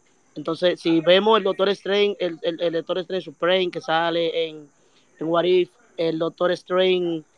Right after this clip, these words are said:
eh, Zombie y esas cosas, entonces desde ahí uno va más o menos entendiendo lo que es la caída, la llegada, como sería la llegada de, del multiverso y, y, lo, y directamente lo que es,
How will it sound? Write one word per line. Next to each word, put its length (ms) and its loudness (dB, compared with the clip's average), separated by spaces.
eh, 600 0
Zombie 640 2
y 140 -2
esas 200 -8
cosas, 440 -4
entonces 340 0
desde 180 6
ahí 220 6
uno 240 0
va 120 2
más 140 -2
o 20 -6
menos 160 -2
entendiendo 420 -4
lo 120 -4
que 280 -4
es 140 -10
la 220 4
caída, 360 2
la 100 0
llegada, 600 2
como 200 -14
sería 260 -6
la 80 -8
llegada 500 -2
de, 380 -6
del 180 -2
multiverso 680 -4
y, 420 -4
y, 160 2
lo, 140 2
y 420 0
directamente 540 -2
lo 140 2
que 320 0
es, 140 -10